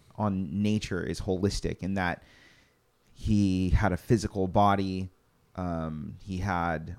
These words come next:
all of these characteristics that, that were necessary, the emotional depth of a human being, the, the, the physical nature of a human being, the the spirituality of a human being,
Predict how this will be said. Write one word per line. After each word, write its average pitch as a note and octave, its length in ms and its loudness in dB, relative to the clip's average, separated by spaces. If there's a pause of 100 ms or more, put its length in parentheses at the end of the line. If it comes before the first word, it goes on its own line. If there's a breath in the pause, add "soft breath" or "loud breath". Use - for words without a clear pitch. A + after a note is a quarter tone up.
all A#2 180 4
of A2 60 0
these G2+ 160 -4
characteristics F#2+ 1080 0
that, F2 260 -6 (180)
that F2+ 340 -4
were F2+ 220 -2
necessary, F#2+ 840 -2 (380 soft breath)
the G2+ 200 0
emotional G2+ 500 2
depth F2+ 340 -2
of E2+ 80 -6
a F2 40 -6
human F#2 340 -2
being, F2 440 -4
the, F2 380 -8 (460 soft breath)
the, F2 720 0
the F#2 80 -6
physical G#2+ 380 -2
nature G#2 300 -2
of F2+ 80 -2
a F#2 40 -2
human F#2 260 -2
being, F2 440 -4
the E2+ 340 -4 (1120)
the C3 140 6
spirituality G2+ 920 4
of F2+ 100 2
a F#2+ 40 0
human F#2+ 320 0
being, F2+ 420 -2